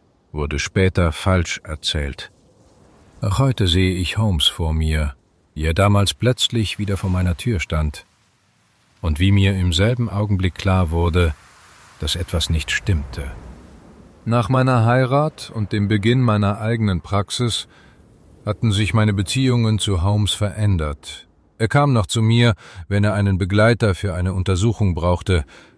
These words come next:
doch diese Gelegenheiten wurden seltener. Im Winter des Jahres achtzehnhundertneunzig und dann im Frühjahr achtzehnhunderteinundneunzig las ich in den Zeitungen, dass Holmes für die französische Regierung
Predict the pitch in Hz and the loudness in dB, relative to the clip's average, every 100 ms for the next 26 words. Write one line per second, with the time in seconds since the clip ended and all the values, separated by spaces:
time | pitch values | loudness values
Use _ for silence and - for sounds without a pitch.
0 | _ _ - 101 107 - 139 139 131 123 | _ _ -6 0 0 -2 -2 0 2 2
1 | 110 113 113 101 104 - 104 92 92 90 | 2 2 2 2 2 0 -2 0 -2 0
2 | 92 87 90 - 71 65 65 - _ _ | 0 0 -2 -4 -8 -8 -12 -18 _ _
3 | _ _ _ _ _ _ _ _ _ _ | _ _ _ _ _ _ _ _ _ _
4 | _ - 107 104 110 147 156 127 98 85 | _ 0 4 4 4 0 0 -2 -2 -2
5 | 85 98 110 101 95 - - - 104 - | 0 2 2 0 -2 -4 -8 -4 -4 -4
6 | - 107 85 87 82 - 78 82 92 95 | -4 0 0 0 -2 -4 -4 0 0 0
7 | - 78 - - _ _ _ _ _ _ | -2 -2 -6 -12 _ _ _ _ _ _
8 | - 110 131 135 127 - 127 151 135 113 | -2 2 4 4 2 0 -2 0 2 2
9 | 107 127 123 - - 110 104 98 101 92 | 0 -4 -4 -6 -4 -2 0 0 0 -2
10 | - 107 110 101 80 78 85 90 - 95 | -4 -4 -2 -2 -2 -2 0 0 0 -2
11 | 80 - - _ _ _ _ _ _ 82 | -2 -6 -14 _ _ _ _ _ _ 2
12 | 120 - 147 - 131 120 101 107 107 107 | 2 2 -2 -4 -2 0 2 4 2 2
13 | 131 139 131 104 - 107 113 127 123 - | 0 0 2 0 0 0 2 0 -2 -4
14 | 120 107 101 101 95 - 120 104 98 113 | -6 -4 -4 -2 -2 0 -2 0 -2 -2
15 | 90 92 80 104 104 113 120 | 0 -2 0 2 4 4 4